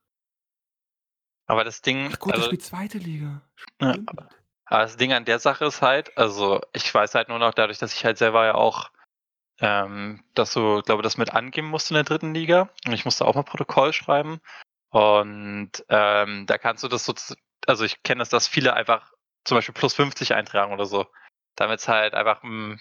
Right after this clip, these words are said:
Speaker 1: bisschen besser klingt. Also du kannst halt, zum Beispiel sind vierzig Fans da und ich kenn viele, die dann, da gibt's halt Mannschaften, die schreiben trotzdem hundert Fans rein. Also dass fünfhundert Leute in der Halle waren.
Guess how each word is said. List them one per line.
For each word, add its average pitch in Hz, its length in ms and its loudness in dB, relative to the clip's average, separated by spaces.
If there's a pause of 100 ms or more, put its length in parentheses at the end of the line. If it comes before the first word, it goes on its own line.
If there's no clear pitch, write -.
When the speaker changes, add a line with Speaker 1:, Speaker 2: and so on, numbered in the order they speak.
(120)
Speaker 1:
bisschen 123 280 -4
besser 117 240 0
klingt. 117 340 -6
Also 107 160 0
du 104 160 -4
kannst 120 240 -4
halt, 117 300 -2 (720)
zum - 100 -6
Beispiel 131 240 2
sind 117 160 -2
vierzig - 320 0
Fans 135 300 -2
da 143 220 4
und 120 140 -4
ich - 120 -12
kenn 127 180 -4
viele, 127 240 -2
die 117 80 -2
dann, 120 640 -4 (100)
da 120 140 0
gibt's - 160 -2
halt 120 100 2
Mannschaften, 123 320 -2
die 120 60 -4
schreiben 117 220 0
trotzdem 120 260 -2
hundert 123 220 2
Fans 101 280 -4
rein. 98 240 0
Also 110 180 2
dass 104 120 4
fünfhundert 120 260 0
Leute 117 240 2
in 104 60 -2
der 104 100 4
Halle 104 220 0
waren. 101 280 -2